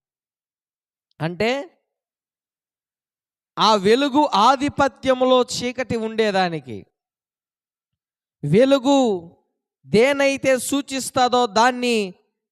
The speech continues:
చేయగలిగేదానికి దేవుడు నక్షత్రాలను, సూర్యుని, చంద్రుని ఏర్పాటు చేశాడు. చీకటిని ఏలడం, పాపాన్ని ఏలడం,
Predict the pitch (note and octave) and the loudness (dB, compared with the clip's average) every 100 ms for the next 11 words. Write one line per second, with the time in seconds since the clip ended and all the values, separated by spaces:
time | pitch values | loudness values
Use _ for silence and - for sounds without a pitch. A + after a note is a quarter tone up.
0 | _ - A3+ B3+ C4 C4 B3+ B3 A#3 A3 | _ -2 2 2 2 2 2 2 2 0
1 | G#3+ G#3 G#3+ G3 E3 G3+ G#3+ G3+ G3 F3 | -2 -4 -4 -2 0 0 2 2 0 -2
2 | - _ _ _ C#3 F3 - - G3 - | -8 _ _ _ -8 -6 -6 -6 -6 -4
3 | G3 F#3+ F3+ F3 F3 E3 - F3 F3+ E3+ | -2 -2 -2 -6 -6 -6 -4 -2 -2 -4
4 | E3+ D#3 - D3+ D3+ D3+ C#3+ D3 C3 C#3 | -8 -8 -8 -8 -6 -6 -6 -8 -8 -10
5 | - C3 B2 G#2+ A2+ A2 G2 E2 - _ | -8 -8 -8 -12 -14 -16 -18 -20 -20 _
6 | _ _ _ _ _ _ _ _ _ _ | _ _ _ _ _ _ _ _ _ _
7 | _ _ _ _ _ _ _ - C4+ C#4+ | _ _ _ _ _ _ _ -4 0 0
8 | C#4+ C4 B3+ B3 B3+ B3+ A3 C3+ - _ | -2 -2 -2 0 0 0 -2 -4 -14 _
9 | _ _ _ _ G3+ B3+ C4+ C#4 C#4 C#4 | _ _ _ _ 2 2 4 4 2 0
10 | C#4 C4+ C4+ C4 A3 A#2+ | -2 2 2 2 -2 -4